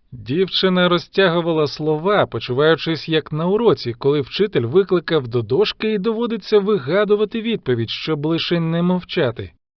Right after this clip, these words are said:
Звісно, ваш варіант можливий. Та уявіть, коли б, спілкуючись, я сидів до вас спиною.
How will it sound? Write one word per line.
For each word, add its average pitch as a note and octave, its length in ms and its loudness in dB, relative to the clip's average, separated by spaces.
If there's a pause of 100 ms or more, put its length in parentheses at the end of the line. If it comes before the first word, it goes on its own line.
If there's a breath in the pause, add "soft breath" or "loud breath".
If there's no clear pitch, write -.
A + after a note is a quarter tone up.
(400)
Звісно, F#3 800 -2
ваш E3 380 2
варіант D3 440 2
можливий. C3 540 -2 (520 soft breath)
Та F3 260 0
уявіть, G3+ 600 0
коли D3+ 320 0
б, C#3 80 -6
спілкуючись, C#3+ 920 -2
я B2+ 240 -2
сидів D3+ 420 -4
до D#3 120 2
вас D#3 220 0
спиною. F#3+ 520 -2